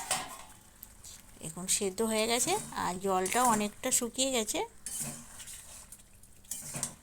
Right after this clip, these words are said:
দিয়ে দেব চিনি, যদি চিনি পছন্দ না হয় দেবেন না। আর দিয়ে দেব ভাজা মশলা, জিরে,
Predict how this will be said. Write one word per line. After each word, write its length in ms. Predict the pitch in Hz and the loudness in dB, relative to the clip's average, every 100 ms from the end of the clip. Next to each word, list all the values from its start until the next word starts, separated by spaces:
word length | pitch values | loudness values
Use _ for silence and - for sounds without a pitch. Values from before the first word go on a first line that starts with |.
| - - - - - - 196 | -20 -20 -20 -20 -18 -10 2
দিয়ে 160 | 214 202 | 4 6
দেব 160 | 214 302 415 - - - - - - - | 4 2 0 -4 -20 -20 -20 -20 -14 -6
চিনি, 360 | - 226 180 165 - - - - 214 226 | -2 0 0 -6 -10 -16 -18 -10 -2 2
যদি 220 | 226 262 | 4 4
চিনি 260 | 262 254 | 4 4
পছন্দ 380 | 262 240 240 262 | 6 4 4 2
না 180 | 262 254 254 | 4 4 4
হয় 180 | 294 | 4
দেবেন 320 | 294 196 180 190 | 4 4 4 2
না। 80 | - - - - - - - - - - - - - - - - - - - - - - - - - - - | 0 0 -2 -2 -10 -12 -18 -20 -10 -4 -2 -2 -4 -10 -14 -18 -20 -20 -20 -20 -18 -18 -4 -2 -2 -2 0
আর 160 | 185 190 | 2 2
দিয়ে 180 | 202 190 | 2 2
দেব 180 | 196 233 285 | 2 2 0
ভাজা 400 | - 196 175 165 | 0 0 0 0
মশলা, 480 | 165 175 - 170 160 - - - - - | 0 0 0 -2 -4 -10 -18 -18 -14 -8
জিরে, 320 | 196 220 220 | 0 2 6